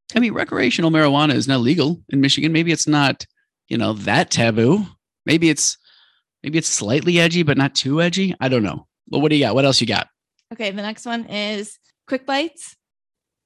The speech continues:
Speaker 1: Isn't that a segment of our newsletter, our email newsletter?
Speaker 2: Our magazine.
Speaker 1: Oh, there we go. <laughs> So I knew it was some publication.
Speaker 2: Okay, so it's,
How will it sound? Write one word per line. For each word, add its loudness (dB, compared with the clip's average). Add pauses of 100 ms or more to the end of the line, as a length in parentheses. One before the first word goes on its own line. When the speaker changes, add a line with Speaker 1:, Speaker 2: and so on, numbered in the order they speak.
(280)
Speaker 1:
Isn't -6
that -6
a -4
segment 0
of -4
our 2 (400)
newsletter, 0
our 6
email 4
newsletter? 2 (580)
Speaker 2:
Our -2
magazine. -10 (120)
Speaker 1:
Oh, 2
there -2
we -4
go. -2
<laughs> -20 (640)
So 0
I 2
knew 0
it -2
was -2
some -2
publication. -2 (580)
Speaker 2:
Okay, -2
so -4
it's, -2